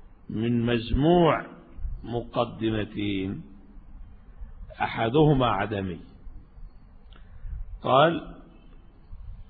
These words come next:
"إذن فالاستصحاب إذن عبارة عن التمسك بدليل عقلي أو شرعي، وليس راجعا إلى عدم الدليل،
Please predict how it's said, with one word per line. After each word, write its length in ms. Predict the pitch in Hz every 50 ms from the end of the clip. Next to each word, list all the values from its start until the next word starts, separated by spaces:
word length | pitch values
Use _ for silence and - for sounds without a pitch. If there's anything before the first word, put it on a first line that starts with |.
| - - - - - - - -
"إذن 640 | 139 156 156 143 135 139 156 165 170 165 - - - - - - - - - -
فالاستصحاب 1000 | - 120 123 127 120 - - 113 107 - - - - 139 147 147 127 113 113 110 -
إذن 680 | 123 131 131 127 139 143 156 170 185 - - - - - - - - - - - - - - - - - - - - -
عبارة 480 | - 98 107 120 131 143 156 156 143 135
عن 200 | 117 113 117 117
التمسك 680 | 113 117 - 113 113 123 135 127 - - 117 107 -
بدليل 540 | 101 101 98 101 104 107 123 127 120 110 98
عقلي 640 | 92 95 98 - - 117 120 120 120 113 107 107 -
أو 100 | 98 95
شرعي، 460 | - - - 90 85 87 82 - - - - - - - - - - - - - - - - - - - - - -
وليس 520 | 101 104 117 135 160 185 214 214 165 - 180
راجعا 680 | 165 156 151 147 147 143 135 135 156 175 180 175 165
إلى 340 | 147 135 123 117 117 110 110
عدم 580 | 104 101 95 92 104 131 139 135 123 110 104 104
الدليل، 600 | 98 98 - - 104 95 92 98 98 92 87